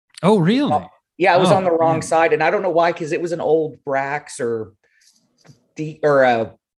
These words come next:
Speaker 2: Wendy's or something, 'cause it had that glass atrium. But yeah, s-, and when they, but then that was interesting when they rebuilt so they could have more space to have tenants in there, including the Banh Mi,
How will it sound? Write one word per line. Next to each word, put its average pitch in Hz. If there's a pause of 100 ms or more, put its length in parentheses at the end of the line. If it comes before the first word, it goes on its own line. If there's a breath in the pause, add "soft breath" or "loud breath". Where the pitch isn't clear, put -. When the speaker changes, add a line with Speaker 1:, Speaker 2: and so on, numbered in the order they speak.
(120)
Speaker 2:
Wendy's 165
or 147
something, 156
'cause 127
it 143
had 143
that 117
glass 135
atrium. 147 (420 soft breath)
But 147
yeah, 160
s-, 139
and 165
when 202
they, 185
but 165
then 180
that 180
was 190
interesting 175
when 139
they 170
rebuilt 139
so 139
they 147
could 147
have 131
more 139
space 135
to 131
have 120
tenants 170
in 120
there, 120 (300 soft breath)
including 127
the 117
Banh 127
Mi, 156